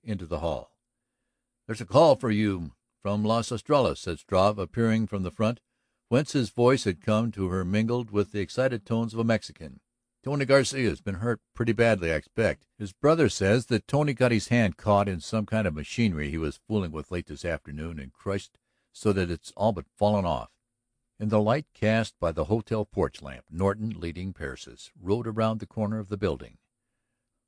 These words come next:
"I was just going out," said Virginia, "but I'll go on this case first. Mister Norton is riding with me. Please ask him to wait while I get my other bag."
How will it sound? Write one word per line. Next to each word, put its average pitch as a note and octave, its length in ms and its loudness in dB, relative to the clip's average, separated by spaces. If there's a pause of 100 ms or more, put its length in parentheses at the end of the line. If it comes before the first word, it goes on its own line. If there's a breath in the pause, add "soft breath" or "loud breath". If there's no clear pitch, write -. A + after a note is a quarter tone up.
"I E3 100 2
was D#3+ 160 2
just - 240 -6
going E3 220 2
out," D#2+ 240 0
said D#2+ 220 -6
Virginia, F#2 440 -4 (300)
"but E3 160 6
I'll C3 200 6
go D#3+ 440 4
on A#2+ 160 4
this B2 140 -2
case C3 260 0
first. - 420 -2
Mister G2+ 280 -6
Norton D#3 280 0
is C3+ 160 0
riding A#2 320 2
with G2+ 220 -2
me. G#2 240 -4
Please E3+ 340 -2
ask C#3+ 360 -4
him F2 260 -4
to A2 100 -8
wait A2+ 280 -4
while A2 120 0
I G2+ 100 0
get G2+ 180 -8
my F2 140 -4
other F2+ 120 -8
bag." D2+ 460 -6